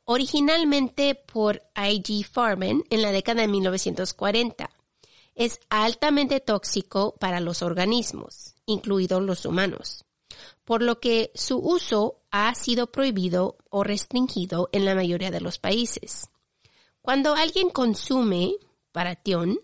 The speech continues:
llega primero al sistema nervioso central. Esto hace que los pulmones se llenen de líquido y la persona se ahoga. La noche anterior, como normalmente, Annie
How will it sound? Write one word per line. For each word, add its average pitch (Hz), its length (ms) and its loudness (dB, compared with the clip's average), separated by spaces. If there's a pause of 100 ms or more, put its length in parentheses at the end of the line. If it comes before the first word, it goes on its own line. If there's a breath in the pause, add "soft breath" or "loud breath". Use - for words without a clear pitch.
(720 loud breath)
llega 294 400 0
primero 240 460 2
al 208 140 -2
sistema 208 440 0
nervioso 180 460 0
central. 196 600 -4 (540)
Esto 240 360 0
hace 226 280 -2
que 208 140 -2
los 196 220 -2
pulmones 233 920 0
se 208 260 -6
llenen 190 360 0
de 202 100 0
líquido - 640 -6 (380)
y 185 100 -4
la 190 180 0
persona 202 680 -2
se - 220 -10
ahoga. - 400 -8 (560 soft breath)
La 254 100 0
noche 311 280 0
anterior, 277 500 0
como 180 220 0
normalmente, 202 880 0
Annie 247 420 2